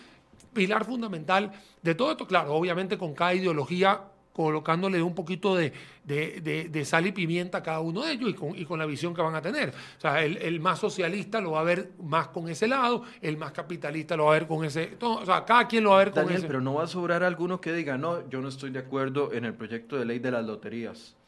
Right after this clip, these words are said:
Speaker 1: Ah, por
Speaker 2: Y
Speaker 1: supuesto.
Speaker 2: entonces ese proyecto se tiene que sacar y va a hacer campaña diciendo, "Este proyecto o este se tiene que sacar de la negociación con el Fondo Monetario Internacional". Hay margen para eso.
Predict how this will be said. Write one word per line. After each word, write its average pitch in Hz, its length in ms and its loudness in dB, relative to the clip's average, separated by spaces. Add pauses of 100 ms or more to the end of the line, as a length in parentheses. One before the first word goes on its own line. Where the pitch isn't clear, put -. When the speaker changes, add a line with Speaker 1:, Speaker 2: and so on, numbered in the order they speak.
Speaker 1:
Ah, 165 260 4
por 131 140 -10
Speaker 2:
Y - 20 -16
Speaker 1:
supuesto. 160 340 4
Speaker 2:
entonces 170 600 4
ese 165 240 2
proyecto 156 420 -2
se 151 140 -6
tiene 151 200 -4
que 170 100 -6
sacar 139 480 -2
y 139 80 -2
va 127 100 2
a - 20 0
hacer 151 180 -8
campaña 156 480 -6
diciendo, 139 500 -6
"Este 170 320 -6
proyecto 165 440 -10
o 113 220 -6
este 127 180 -10
se 143 120 -10
tiene 131 180 -10
que 147 100 -12
sacar 123 400 -8 (340)
de 135 320 0 (100)
la 135 260 0
negociación 131 420 -4
con 151 100 -6
el 143 60 -6
Fondo 147 180 -8
Monetario 139 340 -6
Internacional". 147 580 -6
Hay 117 180 -4
margen 147 480 -2
para 101 340 -10
eso. 240 220 -14